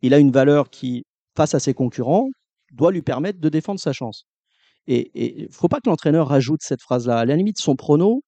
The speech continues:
il le garde pour lui. Euh, le turfiste, il fait le papier. Le, le travail du turfiste, c'est de faire le papier. Donc, la seule chose qu'on demande, c'est : « Est-ce que votre cheval est prêt ou pas ? » Et, euh, et là, Andreas a rajouté : « Je ne le vois pas dans les cinq premiers. » Donc, effectivement, ça crée une confusion.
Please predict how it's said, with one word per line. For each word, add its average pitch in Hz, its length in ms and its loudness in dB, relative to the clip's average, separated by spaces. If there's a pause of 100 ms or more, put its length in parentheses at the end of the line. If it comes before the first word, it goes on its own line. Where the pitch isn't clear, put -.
(140)
il 117 180 -6
le 131 80 4
garde 156 280 0
pour 113 180 -8
lui. 196 260 -2 (600)
Euh, 107 840 0
le 131 140 0
turfiste, - 380 -4
il 147 80 -2
fait 233 120 -2
le 226 60 -2
papier. 208 400 -4 (220)
Le, 139 520 -8
le 139 80 -10
travail 196 280 -4
du 165 100 -10
turfiste, - 320 -10
c'est 175 80 -4
de - 60 -20
faire 160 120 -2
le 147 80 2
papier. 135 320 -2
Donc, 127 200 2 (480)
la 131 120 2
seule - 160 0
chose 233 240 -4
qu'on 151 140 -2
demande, 156 300 2
c'est : « 143 180 -2 (100)
Est-ce 135 160 -4
que 156 80 -4
votre 139 160 2
cheval 135 220 0
est 131 60 -2
prêt 220 320 -4 (140)
ou 139 60 -6
pas ? » 113 180 -10 (640)
Et, 120 240 4
euh, 113 340 2
et 127 140 -2
là, 175 120 2
Andreas 147 380 2
a 147 80 0
rajouté : « 135 680 -2
Je 139 140 -4
ne 156 60 2
le 160 60 4
vois 147 140 2
pas 170 100 0
dans 147 60 0
les 131 80 0
cinq 127 200 -6
premiers. » 107 300 -6
Donc, 120 160 -6
effectivement, 190 640 -2
ça 123 180 -6
crée - 160 -8
une 160 120 -4
confusion. 147 640 -4